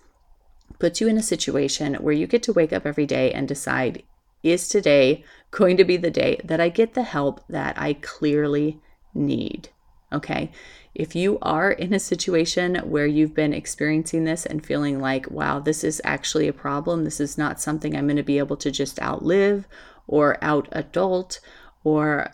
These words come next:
you know, not pass on to my kids and not cause a ruckus," um,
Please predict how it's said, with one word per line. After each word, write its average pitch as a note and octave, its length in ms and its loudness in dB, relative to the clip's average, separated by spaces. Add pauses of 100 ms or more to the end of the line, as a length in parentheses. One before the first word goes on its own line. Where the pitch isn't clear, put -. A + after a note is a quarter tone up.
you E3+ 120 2
know, D3 360 0 (640)
not F3 300 0
pass F3+ 300 -2
on E3+ 160 2
to E3+ 80 2
my D#3+ 160 2
kids F#3 580 2
and C#3 540 0
not D#3 300 0
cause E3 280 -2
a D3 80 2
ruckus," D#3 580 -2 (100)
um, D3+ 420 0